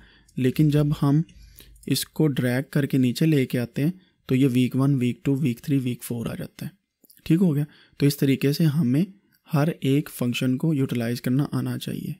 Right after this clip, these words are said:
ठीक है, लुक सही है,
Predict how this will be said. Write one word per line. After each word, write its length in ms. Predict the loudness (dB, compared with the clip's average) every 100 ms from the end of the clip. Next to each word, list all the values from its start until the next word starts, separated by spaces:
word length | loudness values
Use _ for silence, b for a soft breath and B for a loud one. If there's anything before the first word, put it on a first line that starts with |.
| _
ठीक 140 | 0
है, 80 | 0 -2 _ _ _ _ _ -8
लुक 300 | -8 -8 -16 _ _ _ _ _ _ _ _ _ _ _ _ _ _ _ _ _ _ _ _ _ _ _ _ _ _ _ _ _ _ _ _ _ _ -10
सही 180 | 2
है, 80 | 2